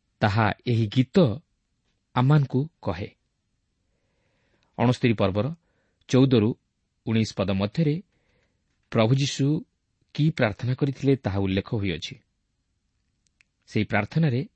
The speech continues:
ଆମେ ତାହାଙ୍କର ଦୁଃଖକୁ ଦେଖୁ, ମାତ୍ର ସେଥିସହିତ ମଧ୍ୟ ତାହାଙ୍କର ଉଦ୍ଧାରର ନିର୍ଭରଯୋଗ୍ୟ ପ୍ରତିଶ୍ରୁତି ଓ ବିଜୟ ମଧ୍ୟ ଦେଖିବାକୁ ପାରୁ।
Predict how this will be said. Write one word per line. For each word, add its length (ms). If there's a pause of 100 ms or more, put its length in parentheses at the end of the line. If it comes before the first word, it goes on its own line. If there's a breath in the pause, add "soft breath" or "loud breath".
ଆମେ 160
ତାହାଙ୍କର 380
ଦୁଃଖକୁ 480
ଦେଖୁ, 320
ମାତ୍ର 380
ସେଥିସହିତ 540 (1080)
ମଧ୍ୟ 300
ତାହାଙ୍କର 540 (500)
ଉଦ୍ଧାରର 600
ନିର୍ଭରଯୋଗ୍ୟ 800
ପ୍ରତିଶ୍ରୁତି 640 (720)
ଓ 100
ବିଜୟ 380
ମଧ୍ୟ 260
ଦେଖିବାକୁ 340
ପାରୁ। 240